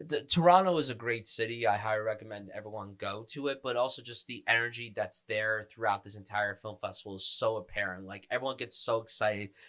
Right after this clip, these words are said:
People applaud before the movies begin. There's all these cool commercials that happen beforehand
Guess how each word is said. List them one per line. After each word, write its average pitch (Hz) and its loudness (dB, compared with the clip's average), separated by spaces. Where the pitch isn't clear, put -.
People 143 2
applaud 123 8
before 120 -6
the 113 -6
movies 117 -6
begin. 117 -2
There's 110 -6
all 113 4
these 113 -2
cool 123 -10
commercials 113 -2
that 107 0
happen 107 0
beforehand 117 -2